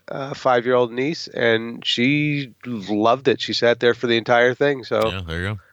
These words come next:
Speaker 2: go.
Speaker 1: uh, yeah, I mean, if you, you want, you want more of a thumbs up than that, I don't think I can get it.
Speaker 2: Mm-hmm.
Speaker 1: Um, so, yeah, I, yeah, it is, it is good. Uh, is it my? It's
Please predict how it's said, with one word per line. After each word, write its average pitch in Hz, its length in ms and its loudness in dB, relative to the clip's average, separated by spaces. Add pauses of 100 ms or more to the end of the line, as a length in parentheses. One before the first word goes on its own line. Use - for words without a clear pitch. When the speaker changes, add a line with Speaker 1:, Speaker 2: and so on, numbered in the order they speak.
(460)
Speaker 2:
go. 131 60 0
Speaker 1:
uh, 127 160 6
yeah, 127 260 2 (120)
I 117 60 -10
mean, 123 160 0
if 123 120 -6
you, 120 160 0
you 123 120 -4
want, 127 240 2
you 123 100 -6
want 123 180 2
more 131 120 4
of 127 80 2
a 131 60 0
thumbs 131 260 0
up 135 160 0
than 117 100 -6
that, 127 200 4
I 113 80 4
don't 117 160 0
think 123 140 0
I 120 80 4
can 110 180 -8
get 117 160 2
it. 113 120 -4 (280)
Speaker 2:
Mm-hmm. 120 100 0
Speaker 1:
Um, 113 420 2 (800)
so, 120 340 2 (200)
yeah, 151 180 2
I, 160 320 -2
yeah, 214 200 4
it 170 80 4
is, 202 220 0
it - 60 2
is 180 140 4
good. 120 260 0
Uh, 131 340 4
is 143 240 -4
it 143 100 0
my? 135 160 2
It's 123 540 -4